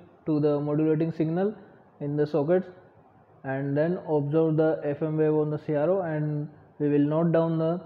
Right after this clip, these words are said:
maximum frequency of a part of the F M waveform on the C R O, and we will let this frequency is F maximum. So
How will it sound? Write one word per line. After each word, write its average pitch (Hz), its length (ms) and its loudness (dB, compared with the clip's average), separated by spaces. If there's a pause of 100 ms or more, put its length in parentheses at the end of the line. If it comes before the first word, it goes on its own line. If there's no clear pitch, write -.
(160)
maximum 151 400 -2
frequency 151 680 -2 (580)
of 143 280 -2
a 147 280 2 (640)
part - 380 0 (100)
of 143 280 0
the 143 220 0 (240)
F 139 200 0
M 190 220 0 (520)
waveform 156 460 0 (580)
on 143 220 -6
the 143 220 -2
C 147 120 2
R 127 160 2
O, 117 140 -4 (180)
and 139 560 -6
we 151 140 2
will 151 180 2 (100)
let 175 220 2
this 175 120 0
frequency 160 600 -2 (180)
is 175 200 0 (120)
F 131 220 2
maximum. 127 520 -8 (600)
So 131 360 0